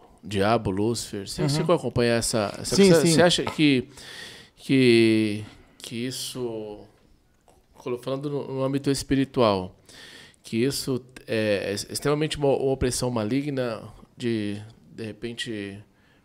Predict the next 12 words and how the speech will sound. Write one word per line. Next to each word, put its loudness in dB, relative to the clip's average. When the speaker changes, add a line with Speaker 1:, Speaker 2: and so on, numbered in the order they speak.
Speaker 1:
porque -4
muitas -6
pessoas -4
veem -8
o -14
carnaval, -10
né? 2
Speaker 2:
Uhum. 0
Speaker 1:
De, -2
de -12
uma -6
questão, -8